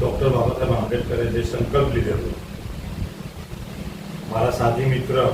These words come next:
કંચનભાઈ, બે હજાર એકવીસમાં અમે લોકોએ સંકલ્પ લીધેલો કે વડોદરા શહેરના અંદર ત્રેવીસ સપ્ટેમ્બરે પુનાથી, બોમ્બેથી,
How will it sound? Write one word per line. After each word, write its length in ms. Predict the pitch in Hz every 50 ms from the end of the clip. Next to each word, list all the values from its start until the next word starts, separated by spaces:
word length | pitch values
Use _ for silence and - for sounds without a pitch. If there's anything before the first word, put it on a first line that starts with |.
| - - - - - - - - - - - - - - - - - - -
કંચનભાઈ, 560 | - 127 123 - 151 143 139 131 120 110 - - - - - - - - - - - - - - - - - - - - - - - - - - - - - - - - - - - - - - - -
બે 160 | 135 147 147
હજાર 260 | 139 147 147 147 151
એકવીસમાં 640 | 147 - - - - 170 170 160 147 135 - - - - - - - - - - - - - - - - - - - - - - - - - - - - - - -
અમે 200 | 123 135 143 139
લોકોએ 380 | 139 135 131 - 135 135 135 135 139 135 - - - - - - - - -
સંકલ્પ 460 | 123 123 127 135 135 143 139 139 135 127
લીધેલો 280 | 120 123 120 120 117
કે 200 | 117 117 123 120
વડોદરા 680 | 120 120 120 - - - 113 113 113 113 117 120 123 123
શહેરના 340 | - 113 110 107 110 113 113
અંદર 320 | 113 107 107 110 110 104 104 104 - - - - - - - - -
ત્રેવીસ 320 | 131 123 127 131 135 -
સપ્ટેમ્બરે 640 | 127 127 127 - 139 127 120 120 123 117 117 113 113 - - - - - - - - - - - - -
પુનાથી, 460 | 127 127 123 123 120 120 117 120 120
બોમ્બેથી, 760 | 117 113 110 110 110 117 117 113 113 - 113 - - 107 -